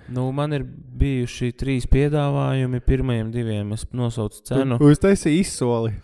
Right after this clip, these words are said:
Speaker 1: Nē, nu, pirmajiem diviem es nosaucu cenu, tagad izskatās, ka man tas, ā, trešais tika. Ā, te, te pirmie divi nosauca cenu, un viņi tā kā vairs nerakstīja.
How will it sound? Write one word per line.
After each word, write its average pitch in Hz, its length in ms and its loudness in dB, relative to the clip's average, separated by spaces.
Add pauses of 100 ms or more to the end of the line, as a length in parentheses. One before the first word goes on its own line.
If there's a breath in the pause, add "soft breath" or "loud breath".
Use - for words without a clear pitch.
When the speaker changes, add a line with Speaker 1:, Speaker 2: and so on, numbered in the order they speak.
(240 soft breath)
Speaker 1:
Nē, 131 160 0
nu, 120 60 -2
pirmajiem 127 320 4
diviem 139 160 -2
es 117 140 -6
nosaucu 127 320 -2
cenu, 143 320 -2
tagad 117 240 -2
izskatās, 113 400 -6
ka - 100 -12
man 107 160 -6
tas, 110 240 -8
ā, 107 160 -2
trešais 110 480 -2
tika. 127 300 -4 (600 soft breath)
Ā, 104 680 2 (760)
te, 131 300 4
te 127 160 -2
pirmie 143 260 4
divi 143 160 0
nosauca 139 440 0
cenu, 123 180 2
un 113 80 0
viņi 104 180 -2
tā 110 140 -2
kā 101 160 2
vairs 98 160 0
nerakstīja. - 480 0